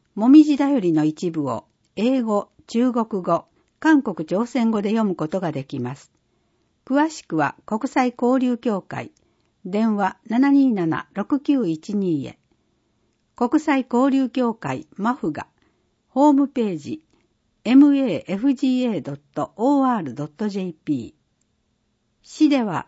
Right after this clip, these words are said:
小学校、北小校区はメイプルホール、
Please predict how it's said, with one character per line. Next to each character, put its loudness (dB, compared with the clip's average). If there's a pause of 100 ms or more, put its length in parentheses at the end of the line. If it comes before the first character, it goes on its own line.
小 0
学 -4
校、 -4 (300)
北 -2
小 -2
校 -2
区 -12
は -4
メ 2
イ -2
プ -4
ル -4
ホ -6
ー -8
ル、 -12